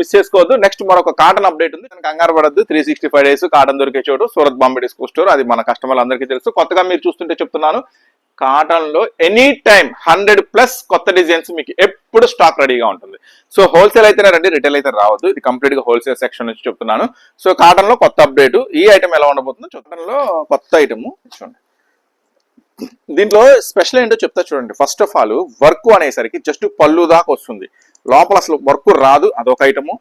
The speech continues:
వర్క్ వస్తే ఇట్లాంటి చిన్న చిన్న బుటీస్ వస్తాయి, అదొక ఐటమ్. లేదంటే పళ్ళుకి వస్తుంది, షోల్డర్కి వస్తుంది, లోపల రాదు, అదొక రకం. ఇట్లా చాలా రకాల గ్యాంబ్లింగ్స్ ఉంటాయి ఈ వర్క్ చీరల్లో.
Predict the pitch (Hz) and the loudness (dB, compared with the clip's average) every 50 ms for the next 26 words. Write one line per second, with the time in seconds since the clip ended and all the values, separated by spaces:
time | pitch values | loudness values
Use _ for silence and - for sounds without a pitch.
0 | _ _ _ _ _ _ _ _ - 139 147 175 202 - - 240 240 226 - - | _ _ _ _ _ _ _ _ -6 0 2 2 2 2 4 4 4 4 4 4
1 | 262 269 277 254 202 175 - 190 180 175 165 175 170 165 160 156 - - - - | 4 4 4 4 4 2 0 0 0 0 0 -2 -2 -2 -4 -6 -8 -12 -12 -10
2 | 196 202 - 226 208 208 196 294 302 320 285 392 370 - 160 - - 143 117 117 | -10 -8 -6 -4 -2 -2 -2 -2 -2 -2 0 0 0 0 -2 -4 -4 -4 -4 -2
3 | 120 139 143 151 143 143 - 147 160 196 226 - - - - _ _ - 156 175 | -2 -2 -2 -2 -4 -4 -6 -8 -14 -18 -18 -20 -20 -20 -20 _ _ -2 2 4
4 | 202 214 202 202 185 226 240 240 226 196 180 165 151 143 - _ _ 160 156 170 | 4 4 2 2 0 -2 0 0 0 0 0 0 0 -2 -4 _ _ 0 0 4
5 | 190 208 208 208 202 - - - 170 156 151 151 180 247 - _ _ _ _ _ | 4 4 4 4 2 -2 -2 -6 -10 -8 -8 -8 -8 -10 -10 _ _ _ _ _
6 | _ _ _ - - 185 190 190 196 196 214 175 190 170 - - 170 165 196 214 | _ _ _ -4 2 4 6 6 6 6 4 4 2 0 0 -2 -6 -2 -2 0
7 | 190 156 147 147 147 165 151 135 131 120 110 104 98 123 123 135 139 135 135 131 | 2 2 2 2 2 0 0 2 2 0 0 -2 -6 -8 -4 -4 -4 -2 -2 -4
8 | 131 - 156 165 170 170 - - - 185 180 185 185 185 - 185 185 185 175 151 | -4 -4 -6 -6 -6 -8 -12 -10 -6 -4 -4 -4 -4 -4 -2 0 0 0 0 0
9 | 147 147 151 156 160 165 151 - 151 131 120 104 - - 120 127 131 131 123 123 | 0 0 0 0 -4 -6 -6 -8 -12 -12 -12 -14 -12 -10 -8 -6 -6 -2 -2 -2
10 | 131 135 - 165 - 165 147 131 120 104 95 | -2 -2 -4 -6 -4 -4 -4 -4 -4 -6 -8